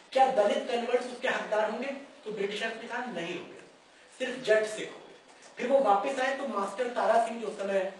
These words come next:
सिख्स के प्रमुख लीडर थे, उन्होंने ये कहा कि हम नहीं चाहते हैं कि आप कन्वर्ट हो और हम आपको नहीं कन्वर्ट होने देंगे, क्योंकि अगर सारे दलित सिखिज्म में कन्वर्ट होंगे तो हम ही सिखिज्म में माइनॉरिटी हो जाएंगे।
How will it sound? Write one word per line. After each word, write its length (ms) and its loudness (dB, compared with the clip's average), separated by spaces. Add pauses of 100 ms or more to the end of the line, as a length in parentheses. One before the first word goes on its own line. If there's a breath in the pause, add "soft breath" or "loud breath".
(120)
सिख्स 240 -6
के 100 -6
प्रमुख 380 -4
लीडर 220 2
थे, 400 -8 (300 loud breath)
उन्होंने 200 4
ये 200 4
कहा 280 0
कि 100 -4
हम 300 -6
नहीं 200 0
चाहते 280 -2
हैं 120 -10
कि 60 -4
आप 180 -4
कन्वर्ट 320 -4
हो 60 -8
और 60 -6
हम 180 -4
आपको 200 -6
नहीं 200 -2
कन्वर्ट 320 2
होने 160 -6
देंगे, 260 -8 (360 loud breath)
क्योंकि 220 2
अगर 160 6
सारे 360 2
दलित 280 -2
सिखिज्म 460 -2
में 120 -2
कन्वर्ट 380 0
होंगे 240 -2
तो 360 -8
हम 180 -2
ही 120 -2
सिखिज्म 340 -4
में 120 0
माइनॉरिटी 460 -2
हो 60 -6
जाएंगे। 400 -4